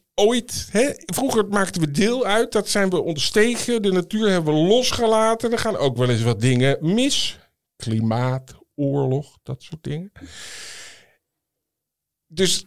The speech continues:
ik kwam eigenlijk met de vraag bij mezelf: zijn wij nog dieren? En hoe is dat eigenlijk vanaf dat dierenrijk zo verlopen dat we een eigen status hebben gekregen? Of we ons in ieder geval dat hebben aangemeten?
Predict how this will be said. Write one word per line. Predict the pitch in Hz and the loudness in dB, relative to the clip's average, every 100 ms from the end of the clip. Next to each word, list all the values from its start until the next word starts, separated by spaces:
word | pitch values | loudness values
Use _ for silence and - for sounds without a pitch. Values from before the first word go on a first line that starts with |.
| - | -6
ik | 208 | -6
kwam | - 240 233 180 - _ _ - | 0 2 2 -2 -12 _ _ -2
eigenlijk | 226 240 208 196 | 0 0 0 2
met | 196 | 2
de | 143 | 2
vraag | 127 202 214 | 2 2 2
bij | 185 | 4
mezelf: | 151 123 135 190 | 4 6 6 4
zijn | 160 185 180 | 4 4 4
wij | |
nog | 160 135 | 4 2
dieren? | 110 123 101 - - _ _ _ | 2 2 0 -4 -10 _ _ _
En | 147 143 - | 0 0 2
hoe | 151 202 202 - | 2 4 2 0
is | 185 | 0
dat | - 165 | 2 0
eigenlijk | - 180 180 160 156 - _ _ _ _ | 0 0 0 -2 -4 -6 _ _ _ _
vanaf | - 160 160 151 | 0 2 4 4
dat | 135 117 | 2 2
dierenrijk | 170 214 185 170 165 165 | 2 2 2 4 2 2
zo | 196 190 | 4 4
verlopen | 185 160 160 160 156 | 4 4 4 4 2
dat | 147 143 | 0 0
we | 151 | 0
een | 143 139 | 2 2
eigen | 135 147 139 131 | 2 2 2 0
status | - 175 156 127 107 | 0 0 0 -2 -4
hebben | 113 104 104 | -4 -4 -6
gekregen? | 110 - 95 95 117 170 | -8 -6 -6 -4 -4 -4
Of | 147 | -2
we | |
ons | 143 135 | -4 -2
in | |
ieder | 139 135 | -2 0
geval | 139 | 2
dat | 131 | 2
hebben | 147 185 | 2 2
aangemeten? | 220 - 127 85 - | 2 2 0 -2 -6